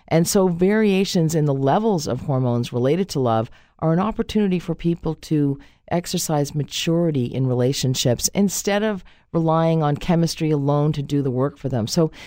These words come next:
so touch is really important in relationships. Hugging,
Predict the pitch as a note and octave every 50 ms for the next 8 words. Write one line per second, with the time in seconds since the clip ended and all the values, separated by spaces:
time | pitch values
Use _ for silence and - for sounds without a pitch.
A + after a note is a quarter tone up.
0 | - - - - A3+ A3 G#3+ - - - B3+ C#4 C#4+ C#4+ - A3 F#3+ D#3 E3 E3
1 | F3+ G3 G#3 G#3 G#3 G3 F3 E3 - - E3 E3 D3+ - C3+ C#3 - - C3+ C#3
2 | C#3 C3 C#3 C3+ - - - - _ _ _ - C#3+ D3 C#3+ C#3+ C#3 D3+ D3 -
3 | D#3+ C#3+ - - - C#3 A#2+ - - - - - - _ _ - G#3 G#3+ G3 F#3
4 | F#3+ F#3 F3+ F3 F3 F3